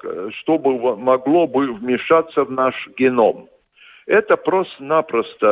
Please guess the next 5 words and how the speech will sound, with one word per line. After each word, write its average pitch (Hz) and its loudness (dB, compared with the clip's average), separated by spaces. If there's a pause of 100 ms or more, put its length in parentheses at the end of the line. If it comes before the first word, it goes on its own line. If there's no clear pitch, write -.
(140)
м, 98 -14
э, 90 -2 (100)
частичка - -2
генома 127 0
вируса, 170 -4